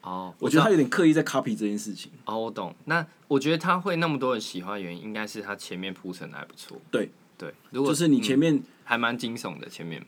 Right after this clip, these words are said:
Speaker 2: 你，因为你跟着这个角色一起长大嘛。
Speaker 1: 嗯。
Speaker 2: 然后你也跟他一起发现了这件事情。
Speaker 1: 嗯。
Speaker 2: 对，就是这些人没有长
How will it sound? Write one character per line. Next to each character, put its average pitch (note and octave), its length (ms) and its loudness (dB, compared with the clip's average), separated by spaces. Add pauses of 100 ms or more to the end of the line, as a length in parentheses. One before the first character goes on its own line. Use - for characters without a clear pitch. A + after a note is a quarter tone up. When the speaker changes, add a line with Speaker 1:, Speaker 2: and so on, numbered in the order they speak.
(100)
Speaker 2:
你， D3+ 140 2
因 F3+ 120 4
为 G3 80 6
你 C#3+ 100 4
跟 D3+ 240 4
着 C#3 120 2
这 B2+ 80 0
个 C#3 60 0
角 F#2 200 -2
色 B2 140 -2
一 - 20 2
起 F2 380 -6 (320)
长 - 160 -6 (100)
大 G2 140 -2
嘛。 - 140 -12 (160)
Speaker 1:
嗯。 A#2+ 760 -8
Speaker 2:
然 A#2+ 220 0
后 C3 340 2
你 B2+ 140 4
也 C3+ 80 6
跟 C#3 120 0
他 C#3 160 2
一 - 80 -4
起 - 320 -2
发 A#2+ 240 -2
现 B2 160 0
了 A2 80 2
这 G2+ 140 -6
件 G2 160 -4
事 F#2 160 -10
情。 B2 260 -14 (220)
Speaker 1:
嗯。 G#2+ 140 -18
Speaker 2:
对， F#2+ 180 -6
就 G#2 100 -6
是 G#2+ 120 -6
这 C#3+ 100 2
些 C3+ 140 2
人 G#2 120 2
没 F#2 200 -2
有 F#2 100 -6
长 D#2+ 160 -12